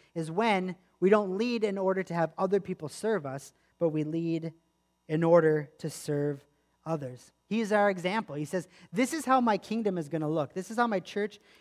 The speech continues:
is going to look. Because I came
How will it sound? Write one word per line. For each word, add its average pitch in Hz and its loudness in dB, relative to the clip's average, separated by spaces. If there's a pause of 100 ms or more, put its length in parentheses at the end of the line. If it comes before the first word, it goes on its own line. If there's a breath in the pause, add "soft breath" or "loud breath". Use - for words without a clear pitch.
is 156 -6
going 185 0 (300 soft breath)
to 175 0
look. 160 2
Because 226 4
I 247 4
came 170 -4